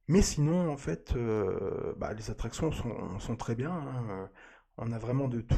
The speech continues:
il y a vraiment de toutes sortes. Ce qui manque pe-, peut-être, en fait, c'est un petit dark ride. Voilà, parce que je,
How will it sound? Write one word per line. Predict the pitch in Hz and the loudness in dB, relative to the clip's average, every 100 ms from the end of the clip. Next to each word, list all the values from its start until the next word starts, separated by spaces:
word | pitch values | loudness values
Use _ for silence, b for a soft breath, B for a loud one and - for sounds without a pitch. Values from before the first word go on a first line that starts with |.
| 160 | 2
il | - | -2
y | |
a | |
vraiment | 90 - 139 | -4 -4 -4
de | 139 | -4
toutes | 117 120 | -4 -6
sortes. | - 185 - 95 B B - | -4 -4 -2 -6 B B -4
Ce | - | 0
qui | - | 4
manque | 180 - - | 4 4 -6
pe-, | - 156 - | -4 -2 0
peut-être, | 165 202 - 143 | 0 0 0 -4
en | |
fait, | - 170 | -4 -6
c'est | - - 131 | -6 -6 -2
un | 117 117 | -2 -2
petit | 123 - | -4 -4
dark | 151 - | -6 -6
ride. | - 87 104 - - - _ | -6 -4 -4 -12 -16 -20 _
Voilà, | - - | -10 -10
parce | 117 - | -10 -14
que | - 120 120 | -8 -4 -4
je, | 113 | -6